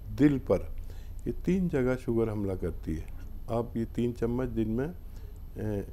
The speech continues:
एक बार या दो बार पी सकते हैं, पानी में मिलाकर खाने के पश्चात, अम, लेना इसका चाहिए।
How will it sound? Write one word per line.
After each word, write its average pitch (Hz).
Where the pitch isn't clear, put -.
एक 120
बार 139
या 139
दो 120
बार 110
पी -
सकते -
हैं, 113
पानी 117
में 117
मिलाकर 113
खाने 104
के -
पश्चात, 107
अम, 95
लेना 104
इसका -
चाहिए। 98